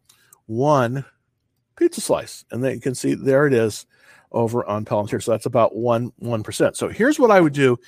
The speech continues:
if I was gonna do, um, the Tesla one.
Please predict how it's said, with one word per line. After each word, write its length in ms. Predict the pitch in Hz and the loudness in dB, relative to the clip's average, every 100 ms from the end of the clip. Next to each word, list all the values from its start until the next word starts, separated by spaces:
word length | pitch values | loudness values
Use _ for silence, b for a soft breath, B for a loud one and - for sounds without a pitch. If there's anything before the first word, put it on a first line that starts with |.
| B B B | B B B
if 200 | 127 131 | -2 4
I 120 | 131 | 4
was 160 | 156 143 | 4 0
gonna 200 | 147 127 | -4 -2
do, 340 | 113 110 107 - _ _ _ | 0 -2 -2 -8 _ _ _
um, 400 | 98 98 95 92 - _ | -2 0 0 -6 -16 _
the 80 | 139 | -8
Tesla 360 | - 247 - - | -2 -2 -2 -6
one. 160 | 69 | -8